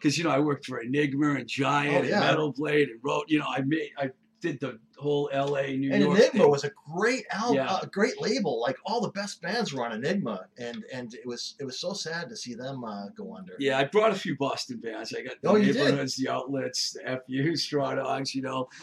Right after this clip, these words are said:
Speaker 1: So I was able to get some of
Speaker 2: <laughs>
Speaker 1: 'em on, on that label. But, uh, why don't you tell me about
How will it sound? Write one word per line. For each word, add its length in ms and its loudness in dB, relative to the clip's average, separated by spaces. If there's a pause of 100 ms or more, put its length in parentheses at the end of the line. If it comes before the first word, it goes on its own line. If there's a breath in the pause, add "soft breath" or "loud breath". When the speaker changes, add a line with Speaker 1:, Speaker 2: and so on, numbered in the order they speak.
(140)
Speaker 1:
So 160 0
I 100 2
was 160 2
able 340 2
to 60 2
get 220 0
some 300 4
of 80 2
Speaker 2:
<laughs> 40 2
Speaker 1:
'em 200 0 (120)
on, 140 -4 (140)
on 160 -6
that 260 -8
label. 460 -4 (300 loud breath)
But, 220 6
uh, 200 4
why 220 4
don't 140 6
you 260 0
tell 380 0
me 180 2
about 480 4